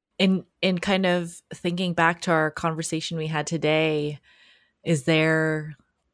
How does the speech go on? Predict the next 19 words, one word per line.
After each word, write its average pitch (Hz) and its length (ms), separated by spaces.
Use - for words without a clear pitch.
something 170 480
that 120 160
sticks - 340
in 156 60
your 147 140
mind 139 440
as 131 160
just, - 400
as, 156 220
as 143 140
you 147 80
reflect 143 480
back, 135 400
like, 139 220
that, - 180
that 226 160
was 240 280
really 135 200
important? - 540